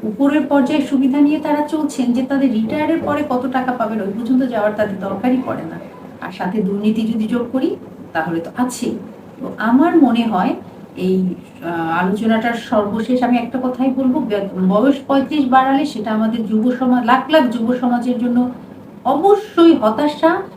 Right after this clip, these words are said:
এবং বাঞ্ছনা ছাড়া তাদের জীবনে আর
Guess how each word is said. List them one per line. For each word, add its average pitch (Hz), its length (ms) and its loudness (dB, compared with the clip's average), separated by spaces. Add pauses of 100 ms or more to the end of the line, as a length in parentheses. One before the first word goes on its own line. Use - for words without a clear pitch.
(140)
এবং 247 460 4 (380)
বাঞ্ছনা 302 680 4
ছাড়া 220 440 2
তাদের 190 280 0
জীবনে 220 340 0
আর 185 200 -6